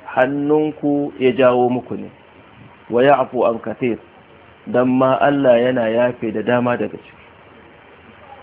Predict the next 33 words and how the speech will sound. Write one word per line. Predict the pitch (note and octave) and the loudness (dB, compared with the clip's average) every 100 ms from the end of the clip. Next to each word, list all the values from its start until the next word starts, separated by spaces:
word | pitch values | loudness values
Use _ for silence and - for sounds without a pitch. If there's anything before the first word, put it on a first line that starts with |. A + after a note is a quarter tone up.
| - - - - - - - - - - - - - - - - - | -20 -20 -20 -20 -20 -20 -20 -18 -18 -18 -18 -16 -14 -14 -14 -10 -6
Ta, | A#2+ - - | -6 -6 -2
to | |
ba | A#2 A#2 | 2 2
gashi | A#2 A2+ C#3+ | 0 -2 0
ba | |
da | D3 C#3+ | 0 0
suka | D3 C#3 | -4 -2
wannan | C#3+ C#3 | 0 0
aka | C#3 C#3+ | -4 -6
ce | C3 | -4
an | A#2+ C3+ | -2 0
yafe | C#3 C#3 | 0 -2
musu | B2+ C3 A#2+ | -4 -4 -4
ba | |
za | B2+ | 0
a | C3 | 0
kama | C#3 C3 B2 | 0 -2 -2
su | C3 | -2
a | |
lahira | A#2+ B2 B2+ A2+ | 0 0 0 -2
ba. | A2+ C#3 - - - - - - - - - - - - | -4 -12 -20 -20 -20 -20 -20 -20 -20 -20 -20 -20 -20 -8
Amma | A#2+ A2+ B2 | -2 2 4
dai | B2+ | 6
wannan | C#3+ C#3 A#2 B2 C3 | 6 4 2 -2 2
ba | C#3+ | 2
daɗin | B2+ C3 C3+ | 2 -2 -4
da | A#2 | -6
suka | C3 A#2+ | -6 -6
ji | A#2+ | -2
ga | A#2+ A#2 | -2 -2
nan | A#2+ | -6
sun | B2 | -6
ga | B2 | -6